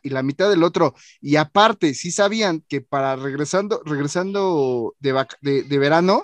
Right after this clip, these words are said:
el Aston Martin va a cambiar completamente su coche. O sea, también esta parte no está tan bien,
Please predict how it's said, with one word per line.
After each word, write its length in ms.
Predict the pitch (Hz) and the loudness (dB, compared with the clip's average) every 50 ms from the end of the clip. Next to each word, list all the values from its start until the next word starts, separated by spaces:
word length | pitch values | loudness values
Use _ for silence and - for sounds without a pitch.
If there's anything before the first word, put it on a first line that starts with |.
| _ _ _ _ | _ _ _ _
el 160 | - 127 135 156 | -6 -2 -2 -2
Aston 300 | 180 - - 202 185 180 | 0 0 0 0 2 2
Martin 320 | 180 190 185 - 185 160 156 | 2 0 0 -2 -6 -2 -2
va 40 | 180 | -4
a 40 | 180 | -4
cambiar 360 | - 185 165 160 175 175 185 | -4 -6 -6 -4 -4 -6 -6
completamente 680 | - 165 156 139 175 185 - 185 165 170 175 170 190 175 | -6 -6 -6 -2 -2 -2 -2 0 0 0 0 0 -2 -4
su 160 | - 131 120 | -4 -4 -6
coche. 420 | - 143 143 - - 175 214 - - _ | -2 -2 -2 0 0 -2 -2 -2 -4 _
O 60 | - | -8
sea, 100 | 131 156 | -6 -6
también 460 | 147 - 165 160 160 151 185 226 254 285 | -2 0 2 2 2 0 -2 -2 -2 -2
esta 200 | 302 - 269 226 | -2 -2 -4 -4
parte 360 | - - 220 214 208 - 220 | -2 0 -2 -2 -2 -2 -4
no 140 | 208 202 208 | -4 -2 -4
está 320 | 196 - - 214 214 208 _ _ | -6 -4 -2 -2 -2 -2 _ _
tan 420 | - 196 175 160 156 151 135 131 | -2 0 0 0 -2 -6 -6 -4
bien, 380 | 139 160 170 170 185 208 254 320 | 0 2 4 4 4 2 -2 -6